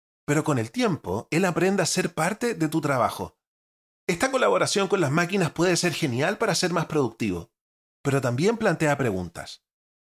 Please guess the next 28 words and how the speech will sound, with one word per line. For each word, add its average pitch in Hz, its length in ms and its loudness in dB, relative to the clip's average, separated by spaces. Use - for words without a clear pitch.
Si 127 240 0
miles 160 360 2
de 160 220 2
editores 147 640 0
entrenan 113 680 0
al 101 180 -2
mismo 151 340 2
algoritmo, 104 760 -4
¿qué 160 120 0
va 180 80 4
a 180 60 0
pasar 175 280 0
con 165 140 2
sus 151 160 0
trabajos? 160 680 -2
Las 110 220 0
máquinas 117 580 0
están 190 300 0
aprendiendo 175 600 0
a 151 40 4
hacer 170 260 0
cosas 175 320 -2
que 156 240 -2
antes 180 360 -2
solo 240 260 0
hacían 208 320 0
los - 160 -2
humanos. 185 500 -2